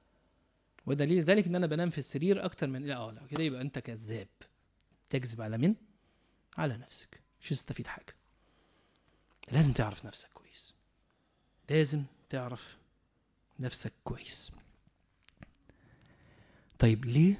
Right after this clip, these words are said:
عشان تعرف تتعامل معاها. وفي طرق في التعامل. من طرق التعامل،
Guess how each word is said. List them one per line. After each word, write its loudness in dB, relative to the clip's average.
عشان -4
تعرف 4
تتعامل -10
معاها. -10
وفي 6
طرق 4
في -4
التعامل. 0
من 12
طرق 4
التعامل، 0